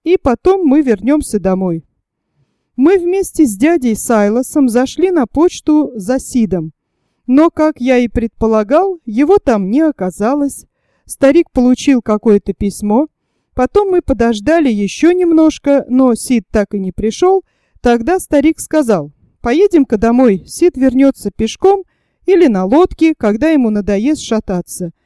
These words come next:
а мы поедем на лошади». Мне он так и не позволил остаться и поджидать Сида. Говорит, что ни к чему, надо скорей домой.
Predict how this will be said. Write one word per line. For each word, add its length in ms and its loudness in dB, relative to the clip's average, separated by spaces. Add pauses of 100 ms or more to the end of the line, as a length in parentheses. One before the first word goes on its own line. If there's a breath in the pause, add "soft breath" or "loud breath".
(220)
а 120 0
мы 140 0
поедем 520 0
на 140 -2
лошади». 640 -6 (680)
Мне 300 2
он 200 -2
так 280 0
и 60 2
не 140 -2
позволил 600 0
остаться 640 -2
и 160 -4
поджидать 640 -4
Сида. 480 -6 (460)
Говорит, 420 2
что 220 -2
ни 160 2
к 100 -10
чему, 540 -2
надо 300 -4
скорей 380 -2
домой. 460 0